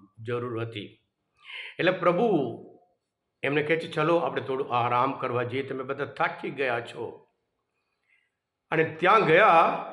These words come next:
એના પહેલા લોકો ત્યાં પહોંચી ગયા.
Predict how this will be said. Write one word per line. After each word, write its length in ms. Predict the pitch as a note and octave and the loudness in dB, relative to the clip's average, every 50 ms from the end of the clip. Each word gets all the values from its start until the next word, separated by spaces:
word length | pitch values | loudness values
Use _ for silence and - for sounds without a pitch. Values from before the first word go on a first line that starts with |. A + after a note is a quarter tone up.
| - - - - - - | -16 -18 -20 -20 -6 -2
એના 360 | C#3+ C#3 C3+ C3+ C3+ D#3 F3+ | 0 0 2 2 2 0 0
પહેલા 300 | F#3+ F#3 E3 D3+ D3+ D#3 | 0 2 0 2 4 2
લોકો 400 | C#3+ C3 C3 C3 B2 - - C#3 | 2 2 0 -2 -2 -4 -4 -6
ત્યાં 380 | B2+ - - B2 A#2+ A#2+ A#2 A#2 | -6 -4 -4 -2 -2 -2 -2 -4
પહોંચી 300 | - A2 A2+ A2+ G#2+ G#2 | -6 -6 -6 -6 -8 -8
ગયા. 240 | G2 G2+ G2+ F2 | -8 -8 -8 -8